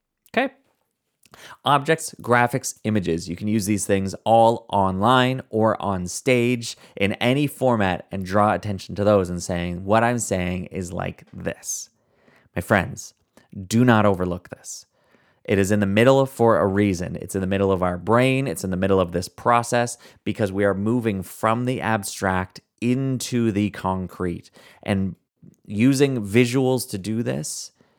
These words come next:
is so necessary for how we communicate and how we learn. We are all visual learners. Don't miss your audience by thinking that they're just merely going to listen and receive.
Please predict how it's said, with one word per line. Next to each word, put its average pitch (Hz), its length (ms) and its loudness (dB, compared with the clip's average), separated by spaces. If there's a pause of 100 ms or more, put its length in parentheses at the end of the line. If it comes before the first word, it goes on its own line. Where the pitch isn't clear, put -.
(340)
is 101 160 0
so - 380 -2
necessary 123 1000 -2
for 95 180 -8
how 107 240 -2
we 120 180 0
communicate 95 640 -4
and 90 140 -8
how 87 260 -4
we 90 280 -4
learn. 87 560 -8 (480)
We 98 100 0
are 101 220 2
all 104 580 2
visual 87 720 -2
learners. - 640 -8 (480)
Don't 104 260 2
miss 98 280 -2
your 90 160 -2
audience 87 640 -4 (260)
by 92 120 2
thinking 92 420 -4
that 85 160 -2
they're 90 120 -2
just 92 300 -4 (180)
merely 98 460 2
going 90 280 0
to 90 100 -10
listen 101 520 -2 (280)
and 87 260 -6
receive. - 640 -8